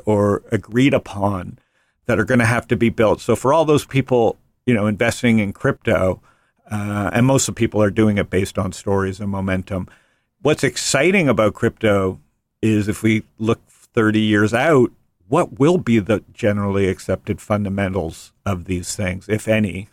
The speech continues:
I think there will be. And so we're at the very, very earliest, beginningest,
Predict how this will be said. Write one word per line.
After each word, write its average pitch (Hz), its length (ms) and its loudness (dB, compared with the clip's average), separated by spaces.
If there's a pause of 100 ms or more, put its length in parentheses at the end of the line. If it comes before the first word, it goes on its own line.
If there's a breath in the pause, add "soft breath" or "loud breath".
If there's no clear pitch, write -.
I 95 60 -12
think - 220 -6
there 95 120 -4
will 120 220 2
be. 101 360 -4 (460 soft breath)
And 113 120 0
so 127 120 2
we're 156 140 4
at - 100 -4
the 131 80 2
very, 160 800 0 (160)
very 151 500 4 (140)
earliest, 139 600 4
beginningest, 120 920 2